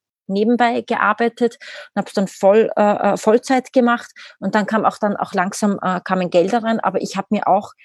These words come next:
wie viele Gründer, die ersten Jahre sehr, sehr wenig, erstes Jahr noch gar nichts, zweites, drittes Jahr sehr wenig Geld ausgezahlt.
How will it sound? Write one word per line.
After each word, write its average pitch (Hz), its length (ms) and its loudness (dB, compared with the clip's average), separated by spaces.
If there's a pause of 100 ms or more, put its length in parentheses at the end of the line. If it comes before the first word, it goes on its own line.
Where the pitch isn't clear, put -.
(460)
wie 180 120 -6
viele 277 340 2
Gründer, 247 400 0
die 190 160 -4
ersten 190 300 -2
Jahre 185 240 -6
sehr, 190 340 -4
sehr 180 240 -4
wenig, 170 360 -4
erstes 180 240 -4
Jahr 196 100 0
noch 180 120 -6
gar 175 200 4
nichts, - 320 -6
zweites, 190 520 -2
drittes - 280 -8
Jahr 190 100 -4
sehr 180 260 -2
wenig 190 300 -4
Geld 180 340 -2
ausgezahlt. 160 840 -2